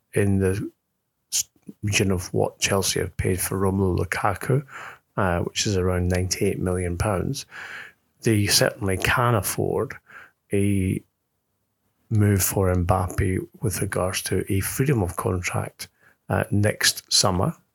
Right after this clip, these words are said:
when he will be out of, uh, his current deal with P S G.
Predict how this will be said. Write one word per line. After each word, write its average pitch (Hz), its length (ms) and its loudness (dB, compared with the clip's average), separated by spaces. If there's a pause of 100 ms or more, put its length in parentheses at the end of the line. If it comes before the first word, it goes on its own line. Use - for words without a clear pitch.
when 101 280 2
he 95 220 0
will 107 440 2 (300)
be 110 260 0 (100)
out 151 260 2 (100)
of, 95 460 0 (320)
uh, 98 300 2 (360)
his 107 320 4
current 101 580 0
deal 107 440 0
with 104 380 0
P 92 200 -2
S - 180 -2
G. - 400 -2